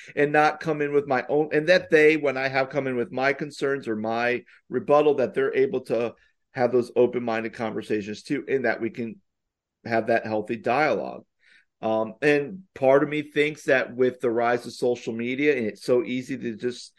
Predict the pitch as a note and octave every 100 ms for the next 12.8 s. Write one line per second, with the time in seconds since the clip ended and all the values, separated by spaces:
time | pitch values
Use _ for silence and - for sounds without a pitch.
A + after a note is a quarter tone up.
0 | - - _ - D#3+ D3+ D#3 D3 C#3 B2+
1 | D#3 D#3 E3 F3 E3 D#3 E3+ E3 D3 D#3
2 | D3+ D3+ B2+ C#3 C3+ - B2 - A2 -
3 | C3+ B2 A2 - - A2+ G2+ - A#2+ G2+
4 | A2+ G#2 G2+ G#2 G#2 G2 F#2 F#2+ - -
5 | - _ _ _ _ _ A#2 B2+ C3+ B2+
6 | - C3+ A#2+ A#2+ B2 A2+ - B2 B2+ B2+
7 | - C3 A#2+ A#2+ A#2 - A2+ G#2+ G#2 D#3+
8 | D#3+ - B2 A#2 - A2+ A2 G#2 - B2
9 | A2+ - - D#3+ - B2 A#2 A2 _ -
10 | - - B2+ B2 B2+ - D3 D#3+ D#3 C3
11 | - C#3+ D3 D3 D3+ C#3 C3 - C3+ C3+
12 | B2+ - B2 C3 B2+ B2 B2